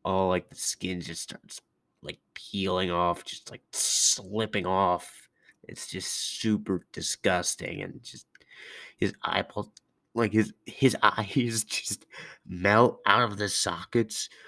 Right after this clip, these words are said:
It's like his jaw comes off, 'cause it's like, uh, the girl he's with, who's,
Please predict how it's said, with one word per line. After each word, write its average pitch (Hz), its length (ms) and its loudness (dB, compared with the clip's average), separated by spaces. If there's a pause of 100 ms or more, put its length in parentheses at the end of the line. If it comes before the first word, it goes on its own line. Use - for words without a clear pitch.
(560)
It's 113 240 -4
like 101 140 2
his 87 220 -2 (100)
jaw 101 540 2 (220)
comes 117 400 -4
off, 120 500 2 (880)
'cause 104 180 -4
it's - 160 -8
like, 101 240 0
uh, 95 280 2 (680)
the 107 100 -2
girl 107 240 4
he's 98 220 2
with, 95 240 0
who's, 90 260 -6